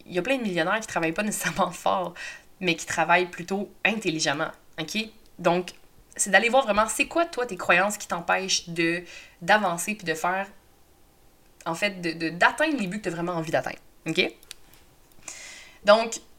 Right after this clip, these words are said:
sais, il faut se rappeler que on vit dans un univers, dans une société qui est façonnée de théories, de convictions, de croyances, de whatever it is. Puis notre façon de penser est vraiment influencée par notre culture, par notre éducation. Fait que, tu sais,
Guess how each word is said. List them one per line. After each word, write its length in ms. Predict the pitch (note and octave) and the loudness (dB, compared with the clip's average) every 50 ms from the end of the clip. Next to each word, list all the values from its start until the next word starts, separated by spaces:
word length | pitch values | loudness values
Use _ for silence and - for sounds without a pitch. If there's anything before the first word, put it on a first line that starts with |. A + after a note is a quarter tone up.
| _ | _
sais, 80 | - E4 | 2 2
il 40 | E4 | 2
faut 120 | D#4+ C#4+ | 4 2
se 80 | C4 - | 4 6
rappeler 360 | G#3+ F#3+ F#3 A3 A#3+ C4+ B3+ | 6 6 6 4 -2 -4 -4
que 480 | - - G#3 G#3 G#3 G#3+ A3 A3 A3 - - - - - - - - | -4 -2 0 2 2 2 2 2 0 -4 -8 -14 -20 -20 -14 -8 -4
on 460 | F#3+ F3 E3+ E3 E3 E3 E3 D#3+ D#3 D#3 D#3+ - - - | -4 -2 -2 -2 -2 -2 -4 -4 -6 -8 -12 -14 -14 -14
vit 260 | - F3 F3+ G#3+ D4 | -12 -8 -4 0 4
dans 200 | D4 C#4+ A#3 G3 | 4 4 4 4
un 40 | F3+ | 2
univers, 640 | F3+ F3+ F3+ F3+ E3 E3 D#3+ F3 F#3+ G3 G3 G3 F#3 | 2 2 0 0 2 2 4 4 6 4 4 2 2
dans 160 | D#3 D3+ D#3+ | -2 -4 -2
une 80 | D#3 | -2
société 540 | D#3 - D4+ D4 - A3+ - - G3 G3+ G3+ | 0 0 0 0 -2 -4 -6 -6 -6 -6 -6
qui 240 | - - - E3 D#3+ | -8 -8 -8 -6 -6
est 20 | |
façonnée 540 | E3 - - D#4+ - - C#4 A#3+ A#3+ B3 B3 | -4 2 4 4 4 4 2 -2 -2 -4 -6
de 160 | G#3+ G3+ G3 | -4 -4 -4
théories, 520 | G3 - - - A#3+ G#3 F#3 F3+ F#3 G3+ G3+ | -6 -6 -6 -4 0 0 0 0 0 -2 -2
de 60 | F3+ | -2
convictions, 540 | E3+ - A3 G#3+ F#3+ F#3 - - G3+ F#3+ F#3+ | -4 -4 -4 -4 -4 -4 -4 -2 -2 -2 -2
de 80 | F3 | -4
croyances, 640 | E3+ - - - B3 G#3 F3 F#3 F#3+ F#3+ F#3+ F#3+ F#3 F#3 | -6 -2 2 2 2 4 2 0 0 -2 -2 -2 -2 -4
de 100 | E3 E3 - - - - - - | -4 -4 -6 -8 -14 -16 -6 0
whatever 300 | B3 C#4+ E4 E4+ F4 C4 | 2 4 4 4 4 2
it 80 | G3 F#3 | 2 2
is. 300 | G#3+ A3+ A#3 A3+ A3 - - - - - - - | 0 0 0 -2 -2 -6 -8 -14 -16 -16 -16 -8
Puis 340 | - A#3+ A#3 A#3 - - - _ _ _ _ _ _ _ _ _ - | -4 -2 -2 -2 -4 -6 -14 _ _ _ _ _ _ _ _ _ -4
notre 220 | A3 A3+ A3 A3 | -2 -2 0 0
façon 240 | - B3+ B3 - F#4+ | 2 2 2 2 0
de 60 | - | -2
penser 640 | - - A3+ G3 F#3+ - - - C4+ C#4+ D4+ D4+ - | -2 0 0 0 0 -2 -2 0 2 2 0 0 -2
est 120 | - G3 F#3 | -4 -4 -2
vraiment 560 | F3+ F3 G3 - A3+ A#3+ A#3+ B3+ B3+ C4+ - - - - - _ _ - | -4 -4 -4 -2 0 2 2 4 4 4 2 0 -6 -18 -20 _ _ -2
influencée 600 | B3+ D4 D4 - A#3+ G#3+ F#3 F3+ F3 - A#3+ A#3+ | 0 0 0 2 2 2 2 2 0 -2 -6 -6
par 180 | - G#3 F3+ | -4 -4 -4
notre 160 | F3 D3 D3+ - | -4 -6 -6 -6
culture, 480 | - - F#3 F3 - - B3+ C4 C4 | -8 -8 -6 -4 0 2 4 4 4
par 140 | B3+ F#3+ E3 | 4 2 2
notre 160 | D#3+ D3 D3 | 2 0 -2
éducation. 600 | D3+ D3+ - - G3+ F#3+ G#3 - - B3+ C4 C4 C4 | -4 -6 2 4 4 4 4 4 2 2 4 4 4
Fait 160 | - G3 F#3 | 2 2 2
que, 60 | - - - - - - - | 0 -4 -12 -12 -12 -4 2
tu 120 | - E4 E4+ | 4 4 4
sais, 100 | E4 - | 4 0